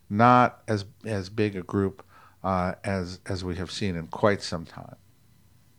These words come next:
What about the recession? Is it coming? Well, in September of nineteen, that people thought the recession was coming. But na-, as you come here,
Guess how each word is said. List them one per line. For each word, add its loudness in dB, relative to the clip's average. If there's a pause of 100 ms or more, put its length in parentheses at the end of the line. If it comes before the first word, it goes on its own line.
(1120)
What 10
about 10
the 6
recession? 6 (120)
Is 6
it 4
coming? 8 (680)
Well, 8 (1600)
in -4
September 8
of 8
nineteen, 6 (100)
that 6
people 2
thought 8
the 4
recession 4
was 0
coming. 2 (800)
But -6
na-, 0
as 4
you 2
come 2
here, 4